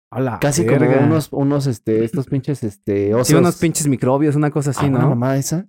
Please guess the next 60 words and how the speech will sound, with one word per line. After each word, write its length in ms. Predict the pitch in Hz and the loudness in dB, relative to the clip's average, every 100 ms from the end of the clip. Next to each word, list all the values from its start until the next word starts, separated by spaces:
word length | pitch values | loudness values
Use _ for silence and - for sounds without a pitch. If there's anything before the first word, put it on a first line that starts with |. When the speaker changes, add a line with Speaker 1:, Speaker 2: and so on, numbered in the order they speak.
| - | -2
Speaker 1:
Que 120 | 135 | 0
le 80 | 127 | 2
dan 320 | 135 143 147 | 4 2 2
tos 260 | 139 147 156 | 0 0 2
a 40 | |
la 120 | 131 | 0
gente 340 | 113 147 - 139 | 0 0 0 2
que 100 | 175 | 2
no 120 | 127 | 2
se 120 | 143 | 0
cuida. 440 | - 151 143 131 - | 0 2 2 0 -2
Speaker 2:
<laughs> 40 | |
Exacto. 460 | 110 - 123 - 120 | -4 -2 -4 -4 -4
Speaker 1:
Ándele, 640 | 120 143 143 131 127 117 | 0 0 0 0 0 0
cabrón. 320 | 110 113 110 117 | -2 -2 -2 0
Speaker 2:
O 40 | |
sea, 100 | 143 | 2
no, 100 | 165 220 | 2 2
es, 240 | 185 - | 2 0
es, 220 | 139 143 - | -4 -6 -4
es 160 | 165 | -4
real, 340 | 202 185 190 208 | 0 0 0 0
güey, 100 | 165 | 2
Speaker 1:
No, 140 | 175 | 4
Speaker 2:
¿eh? 20 | 165 | 4
Speaker 1:
sí, 240 | 196 254 | 2 2
sí, 120 | 269 240 | 0 0
sí, 260 | 220 269 | 0 0
tiene 220 | 220 220 240 | 0 0 0
sentido. 400 | 190 147 220 220 | 0 0 0 0
O 60 | |
sea, 80 | 156 | 0
tienes, 180 | 147 208 | 0 -2
¿cómo 200 | 175 240 202 | 0 0 2
podríamos 340 | 175 185 214 | 0 2 0
detectar 300 | 175 151 175 | -2 -2 0
una 120 | 175 151 | 0 2
mierda 240 | 151 135 | 0 0
así? 260 | 117 202 220 | -2 -4 -4
Speaker 2:
No 100 | 135 | -4
se 120 | 160 | -4
podría. 480 | 143 131 120 151 156 | -2 0 2 2 0
O 80 | 143 | -2
sea, 100 | 156 | -2
si 120 | 165 | 0
no 120 | 165 | 0
detectas, 400 | 208 202 190 185 - | 2 0 -2 -4 -2
por 100 | 131 | -2
ejemplo, 300 | 151 151 156 | -2 0 0
una 200 | 156 160 | 0 0
enfermedad 460 | 143 113 120 139 131 | -2 -2 0 2 0
hasta 200 | 117 110 | -2 -6
que 140 | 113 | -4
no 140 | 110 127 | -2 0
la 120 | 131 | -2
tienes, 220 | 127 123 | -2 -4
por 100 | 117 | -4
ejemplo, 400 | 110 123 123 104 | -4 -2 -2 -2
el 560 | - 107 104 107 107 107 | -2 -4 -2 -2 -4 -4
pinche 800 | 127 117 139 120 107 95 92 87 | -6 -6 -2 0 0 -2 -4 -8